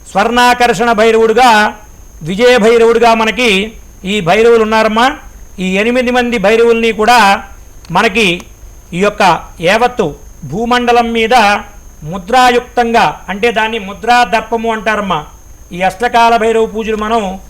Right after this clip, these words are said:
చతుర్కాలార్చనగా చేసుకోవాలమ్మా. అంటే రోజుకి నాలుగు పూట్ల కూడా, అంటే మూడు పూట్లే అంటారమ్మా, కానీ ఈ యొక్క భైరవ మహావిద్యలో చతుర్కాలార్చన చేయమని ఉందమ్మా.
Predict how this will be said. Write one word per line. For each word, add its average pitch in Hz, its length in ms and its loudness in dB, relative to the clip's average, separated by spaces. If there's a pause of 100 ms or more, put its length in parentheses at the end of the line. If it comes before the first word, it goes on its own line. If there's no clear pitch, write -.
(200)
చతుర్కాలార్చనగా 240 1000 0
చేసుకోవాలమ్మా. 202 640 -4 (360)
అంటే 202 500 -2 (420)
రోజుకి 214 640 -4 (360)
నాలుగు 214 460 -2
పూట్ల 240 380 0
కూడా, 226 200 0
అంటే 214 340 0
మూడు 214 280 -4
పూట్లే 240 320 0
అంటారమ్మా, 226 540 -2 (360)
కానీ 208 200 -2
ఈ 233 60 -2
యొక్క 226 420 -2 (100)
భైరవ 226 400 0
మహావిద్యలో 226 840 0 (340)
చతుర్కాలార్చన 233 800 0
చేయమని 220 400 -6
ఉందమ్మా. 208 400 -4